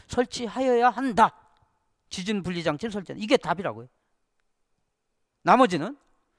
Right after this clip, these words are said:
보면, 해설 보면 배관되는 내진 설계는 기본적으로 수평 지진 하중.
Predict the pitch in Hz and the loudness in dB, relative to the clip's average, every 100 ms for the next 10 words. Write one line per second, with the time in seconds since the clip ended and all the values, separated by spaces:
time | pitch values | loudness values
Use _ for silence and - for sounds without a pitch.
0 | _ _ _ _ _ 220 202 135 233 _ | _ _ _ _ _ 2 4 0 -4 _
1 | _ _ _ _ - 277 269 175 127 110 | _ _ _ _ 2 4 6 4 0 -8
2 | 110 _ _ _ _ _ _ _ _ - | -16 _ _ _ _ _ _ _ _ 2
3 | 196 269 269 269 220 175 208 285 247 247 | 4 6 6 4 4 4 4 4 4 4
4 | 226 254 415 - _ _ _ - 240 311 | 4 2 -2 -8 _ _ _ -6 0 0
5 | 208 156 - _ - 381 381 302 285 311 | 0 -4 -8 _ -2 0 2 -2 -4 -4
6 | 240 233 165 | -2 -2 -4